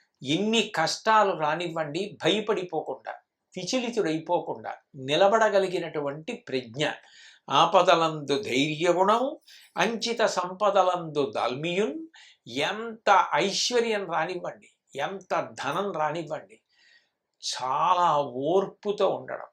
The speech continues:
సంయమనంతో ఉండడం, ఇంత డబ్బు వచ్చింది కదా అని అతిశయానికి పోకుండా ఉండడం,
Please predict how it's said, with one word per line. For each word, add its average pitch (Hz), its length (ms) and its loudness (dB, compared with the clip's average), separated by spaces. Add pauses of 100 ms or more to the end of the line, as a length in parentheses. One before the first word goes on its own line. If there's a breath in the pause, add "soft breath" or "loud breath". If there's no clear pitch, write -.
(120)
సంయమనంతో 190 960 -2
ఉండడం, 131 320 -6 (200)
ఇంత 180 380 -2
డబ్బు 147 340 0
వచ్చింది 196 380 -2
కదా 165 260 0
అని 160 340 -2
అతిశయానికి 208 800 0
పోకుండా 170 560 -2
ఉండడం, 131 600 -6